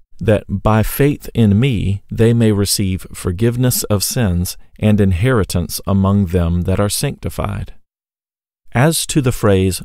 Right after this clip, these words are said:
"holiness by faith," I find it nowhere in the New Testament. Without controversy, in the matter of our justification before God,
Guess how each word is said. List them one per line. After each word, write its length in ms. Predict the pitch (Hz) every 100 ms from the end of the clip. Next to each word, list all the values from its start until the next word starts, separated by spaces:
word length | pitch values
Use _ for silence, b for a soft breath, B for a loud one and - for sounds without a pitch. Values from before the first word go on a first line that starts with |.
| -
"holiness 720 | - 135 135 113 104 98 -
by 240 | - 98 90
faith," 560 | - 135 95 - - - - _ _ _ -
I 100 | 110
find 320 | - 123 117
it 120 | 104
nowhere 560 | 98 110 151 95 90 95
in 220 | - 98
the 80 | 95
New 120 | 98
Testament. 540 | - 127 - 110 - - - _ _ _ _
Without 400 | 110 113 143 -
controversy, 880 | - 120 98 95 85 85 - 107 95 - _ _
in 140 | 110
the 80 | 110
matter 340 | 104 110 131 123
of 160 | 101
our 140 | 104 92
justification 880 | 107 101 - - - 104 101 110 95
before 320 | 90 110 95
God, 420 | 92 87 90 98